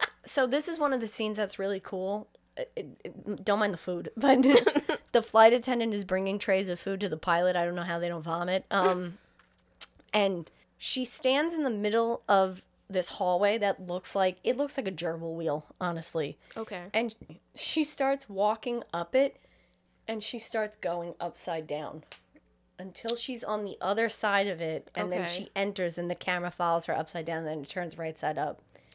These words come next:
Speaker 2: Oh,
Speaker 1: 'Cause
Speaker 2: that's cool.
Speaker 1: technically she is upside down,
Speaker 2: Yeah.
Speaker 1: but now it's going back
Speaker 2: Yeah.
Speaker 1: to being forward. I know,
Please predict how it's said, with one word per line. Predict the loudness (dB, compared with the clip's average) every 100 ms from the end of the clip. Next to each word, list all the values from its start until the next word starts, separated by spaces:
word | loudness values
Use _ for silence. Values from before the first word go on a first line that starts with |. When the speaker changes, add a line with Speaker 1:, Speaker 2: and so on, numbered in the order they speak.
| -14 -4
Speaker 2:
Oh, |
Speaker 1:
'Cause | -2 6
Speaker 2:
that's |
cool. | 8
Speaker 1:
technically | 8 4 2 2
she | 4 6
is | 8 10
upside | 8 6 4
down, | 4 2 -2
Speaker 2:
Yeah. | 0 0
Speaker 1:
but | 2
now | 2 0
it's | 0
going | 0 0 0
back | 0 0
Speaker 2:
Yeah. | -2
Speaker 1:
to | -2 -4
being | -4 -6
forward. | -2 0 0 -2 -8 -20 -20 -20 -6 0
I | 0
know, | 2 0